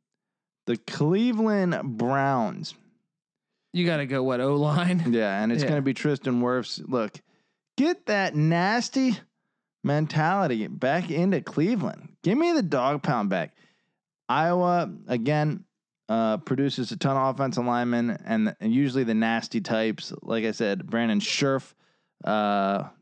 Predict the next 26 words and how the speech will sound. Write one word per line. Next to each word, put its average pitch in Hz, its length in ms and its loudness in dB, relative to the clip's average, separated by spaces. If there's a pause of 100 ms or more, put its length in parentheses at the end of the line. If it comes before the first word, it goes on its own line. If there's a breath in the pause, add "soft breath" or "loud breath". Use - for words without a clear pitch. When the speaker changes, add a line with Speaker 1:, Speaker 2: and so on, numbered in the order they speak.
(140)
Speaker 1:
Tristan 110 400 -2
Wirf, 131 440 0 (340 soft breath)
uh, 131 560 0
<laughs> - 20 -8
Robert 147 400 0
Speaker 2:
<laughs> - 0 -
Speaker 1:
Gallery. 147 680 2 (800 loud breath)
They 151 800 2 (300)
love 131 300 0
a 123 60 -2
big 120 200 0
nasty, 120 520 0
and 113 420 0
Cleveland 135 400 0
needs 131 260 0
that. 107 340 0 (360)
And, 110 300 0
um, 113 320 0 (120)
you 151 100 2
know, 147 180 0 (440 loud breath)
it's - 160 0
not 208 200 2
only 214 220 2
to 147 220 0
protect, - 800 -4 (360)
uh, 98 560 0